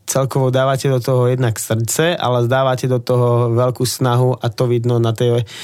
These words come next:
na tom celkovom výsledku. Vidno to na tom, že tam príde naozaj veľa ľudí počas toho celého dňa. Vid-, vidno to na tom, že tam sa zúčastní veľa zaujímavých atlétov, či už začiatočníkov,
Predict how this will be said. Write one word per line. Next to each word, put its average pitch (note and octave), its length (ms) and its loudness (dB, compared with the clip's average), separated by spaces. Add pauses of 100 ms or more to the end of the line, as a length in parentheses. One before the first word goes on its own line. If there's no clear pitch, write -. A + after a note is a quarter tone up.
(200)
na A#2+ 120 0
tom A#2 440 0
celkovom A#2+ 440 0
výsledku. A2 560 -2 (400)
Vidno F3 240 2
to G#3 80 -4
na D3+ 160 0
tom, D3+ 180 -2
že B2+ 140 0
tam A#2+ 240 -2
príde B2+ 720 0
naozaj B2+ 800 0
veľa B2+ 400 0
ľudí A#2 400 0
počas B2 400 -2
toho A#2+ 160 2
celého B2+ 400 0
dňa. B2 320 0
Vid-, C3 400 0
vidno D3 240 2
to C#3+ 160 0
na C3 160 2
tom, B2 260 -2
že B2 220 0
tam B2 320 -2
sa A#2 160 0
zúčastní A#2+ 580 0
veľa A#2+ 320 2
zaujímavých A#2+ 540 0
atlétov, A#2+ 640 0 (480)
či E3+ 160 0
už A#2+ 400 -2
začiatočníkov, C#3 1040 0